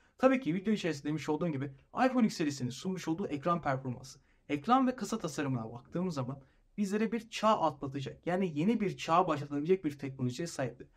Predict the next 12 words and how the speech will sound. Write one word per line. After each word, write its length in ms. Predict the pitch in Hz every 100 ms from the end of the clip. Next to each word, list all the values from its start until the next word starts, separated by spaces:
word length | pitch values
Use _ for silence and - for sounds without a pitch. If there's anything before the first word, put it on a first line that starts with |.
| _ _
Artık 320 | - 208 226 -
çentikli 500 | 165 156 185 180 254
ekran 400 | 175 - 139 131
teknolojisine 540 | 135 139 131 - 151
sahip. 240 | 135 - - _ - _
oled 260 | 202 247 240
ekran 320 | 156 147 131
teknolojisi 400 | 139 131 127 -
sayısı 280 | 131 127 127
şu 140 | -
anda 160 | 147 131
günümüzde 580 | 143 160 139 120 170